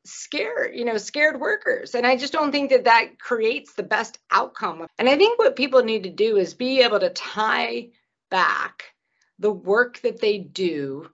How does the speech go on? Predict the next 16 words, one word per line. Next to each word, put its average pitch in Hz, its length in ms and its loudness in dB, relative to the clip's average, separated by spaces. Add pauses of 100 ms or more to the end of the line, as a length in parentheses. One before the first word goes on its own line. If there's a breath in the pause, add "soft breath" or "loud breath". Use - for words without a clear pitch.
(160)
to 202 120 -4
the 196 80 2
performance 185 720 -4
of 147 220 -8
the 160 80 -4
business. - 600 -4
At 214 80 -4
the 269 120 4
end 381 120 6
of 320 80 4
the 254 60 10
day, 240 100 10
we 196 140 4
are 220 260 2
in 214 340 -2
business. 185 680 0